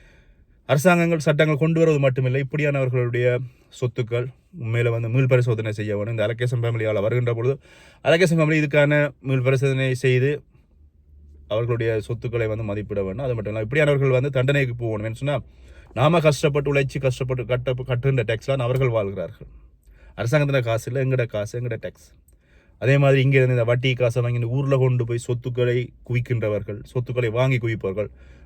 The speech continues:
ஏற்கனவே இங்க ஒரு வீடியோ பார்த்து, ஒரு சகோதரன் சொன்னார், ஒரு லட்சம் ரூபா காணியை கொண்டு போயிட்டு வெளிநாட்டுக்காரர் வந்து பத்து லட்சம், பதினஞ்சு லட்சம் ரூபா கொடுத்து வாங்குன்ற பொழுது, அங்கே வாழ்வது கஷ்டமா இருக்குன்னு சொல்லி,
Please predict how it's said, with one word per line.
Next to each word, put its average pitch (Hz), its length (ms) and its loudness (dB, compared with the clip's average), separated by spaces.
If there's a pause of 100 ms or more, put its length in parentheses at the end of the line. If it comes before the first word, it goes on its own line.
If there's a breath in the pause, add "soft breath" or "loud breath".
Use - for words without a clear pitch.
(140 soft breath)
ஏற்கனவே 123 340 2
இங்க 127 180 4
ஒரு 123 140 4
வீடியோ 127 300 2
பார்த்து, 123 220 0
ஒரு 120 100 0
சகோதரன் 127 320 2
சொன்னார், 110 180 0
ஒரு 127 80 0
லட்சம் 131 240 2
ரூபா 127 160 2
காணியை 127 400 0
கொண்டு 120 300 -2
போயிட்டு 123 380 0
வெளிநாட்டுக்காரர் 123 520 0
வந்து 123 220 -2
பத்து 123 220 -4
லட்சம், 123 240 -2
பதினஞ்சு 123 160 -2
லட்சம் 120 200 -4
ரூபா 117 120 -2
கொடுத்து 120 240 -8
வாங்குன்ற 120 280 -4
பொழுது, 127 220 -4
அங்கே 127 200 0
வாழ்வது 120 360 0
கஷ்டமா 120 340 -4
இருக்குன்னு 101 280 -4
சொல்லி, 98 220 -10